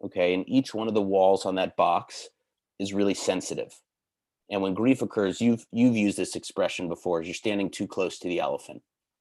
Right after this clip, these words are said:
right? When grief occurs, you're just standing way too close to it to really understand. So it's like a big red ball within us,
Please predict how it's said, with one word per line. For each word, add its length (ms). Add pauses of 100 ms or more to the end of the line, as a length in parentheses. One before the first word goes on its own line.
(200)
right? 200
When 160
grief 240
occurs, 420
you're 80
just 220
standing 340
way 160
too 180
close 320
to 120
it 140
to 100
really 220
understand. 460
So 80
it's 120
like 100
a 80
big 260
red 340
ball 440
within 340
us, 380